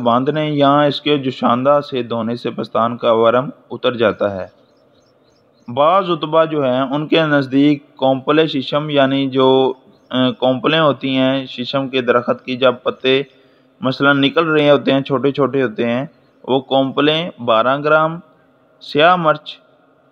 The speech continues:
तीन अदद पानी में पीस के छान कर मर्ज़ जुनून में भी इस्तेमाल कराते हैं।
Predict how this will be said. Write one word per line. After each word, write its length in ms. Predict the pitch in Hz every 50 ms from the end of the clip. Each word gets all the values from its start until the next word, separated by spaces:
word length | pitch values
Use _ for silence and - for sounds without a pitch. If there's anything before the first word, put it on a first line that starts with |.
| _ -
तीन 260 | 123 127 135 143 147
अदद 400 | 156 160 147 160 165 165 151 156 - _ _ _ _ _ _ _ _ _ _ _ _ _ -
पानी 300 | 135 139 147 156 170 180 175
में 180 | 175 170 165
पीस 280 | 156 135 139 151 160 156
के 160 | - - 147 147
छान 400 | - - - 147 175 147 151 143
कर 200 | - 147 151 147 147
मर्ज़ 320 | 143 135 135 139 131 147
जुनून 400 | 156 143 135 135 131 131 131 139
में 180 | 147 147 147 139
भी 100 | 143 151
इस्तेमाल 380 | 139 135 - 123 120 117 120 123
कराते 380 | 110 117 107 101 98 - 107 110
हैं। 200 | 101 101 95